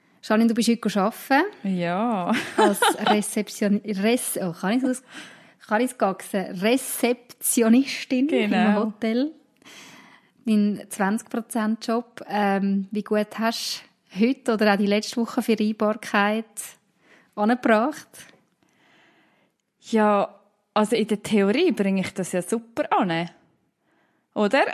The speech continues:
Speaker 2: <laughs> Und ich glaube, das ist, das ist ja genau. Wir haben das, ähm, das habe ich letztes Mal ja schon erklärt, wir haben das alles gut organisiert. Und gleich, ja, ist es im Geschäft mega streng, ich musste Überzeit machen und dann kommst du heim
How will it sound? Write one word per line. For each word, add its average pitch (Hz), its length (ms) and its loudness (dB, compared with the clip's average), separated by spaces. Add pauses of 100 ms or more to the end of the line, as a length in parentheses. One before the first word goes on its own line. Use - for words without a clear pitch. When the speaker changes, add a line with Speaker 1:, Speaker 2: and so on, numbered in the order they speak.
(160)
Speaker 2:
<laughs> - 280 2
Und 285 140 2
ich - 140 -4
glaube, 226 260 0
das 233 180 -2
ist, 233 280 -8
das 226 140 -4
ist 233 220 -6
ja 277 80 -2
genau. 247 440 -2 (500)
Wir 214 260 -2
haben 208 220 0
das, 185 260 -8
ähm, 180 440 -6
das 208 200 -10
habe 190 140 -2
ich 180 60 -6
letztes 185 240 -6
Mal 220 140 -4
ja 220 80 -4
schon 269 160 -6
erklärt, 294 400 -4
wir 226 80 0
haben 208 180 -2
das 208 200 -8
alles 190 500 -6
gut 220 300 -4
organisiert. 220 800 -6 (600)
Und 240 240 -4
gleich, 247 220 -2 (320)
ja, 214 320 0
ist 220 220 -4
es - 40 -6
im 220 120 -4
Geschäft - 360 -4
mega 247 200 -6
streng, 226 380 -4
ich 240 140 -4
musste 208 440 -4 (100)
Überzeit 233 640 -6
machen 220 480 -4 (100)
und 233 200 -4
dann 233 80 -2
kommst 240 300 -6
du - 40 -16
heim 202 440 -2